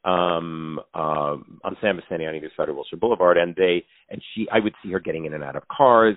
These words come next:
and with the wheelchair and moving around and going up and down ramps and ne-, figuring out every single way to negotiate everything. It was an amazing piece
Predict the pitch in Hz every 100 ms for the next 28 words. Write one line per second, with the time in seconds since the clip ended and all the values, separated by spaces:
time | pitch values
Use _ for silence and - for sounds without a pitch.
0 | - 95 85 92 92 92 - 90 78 69
1 | 73 87 151 135 110 92 80 76 76 71
2 | - 73 73 78 113 120 107 - - -
3 | _ _ 95 110 _ _ - 143 127 113
4 | 110 - 123 135 - 123 107 98 92 87
5 | 87 - 85 82 80 82 87 101 98 101
6 | 110 113 107 104 - 92